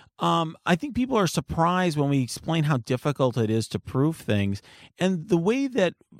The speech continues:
I'd say, federal prosecutors or a jury in a case where there's lawyers arguing on both sides and, and heeding the rules of evidence,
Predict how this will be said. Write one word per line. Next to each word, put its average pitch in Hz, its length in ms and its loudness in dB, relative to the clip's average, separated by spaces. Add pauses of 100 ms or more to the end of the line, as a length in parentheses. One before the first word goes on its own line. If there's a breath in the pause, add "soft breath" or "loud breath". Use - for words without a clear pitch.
(120)
I'd 143 160 2
say, 147 100 0
federal 135 320 0
prosecutors 170 800 0
or 110 240 2
a 104 60 0
jury 170 560 0
in 139 100 0
a 127 60 -2
case 147 360 0
where 120 120 0
there's 107 260 0 (260 loud breath)
lawyers 147 600 0
arguing 143 500 2
on 135 120 0
both 123 240 2
sides 160 480 0
and, 117 240 -2
and 113 240 2
heeding 160 320 0
the 139 80 2
rules 131 240 2
of 123 80 0
evidence, 143 440 0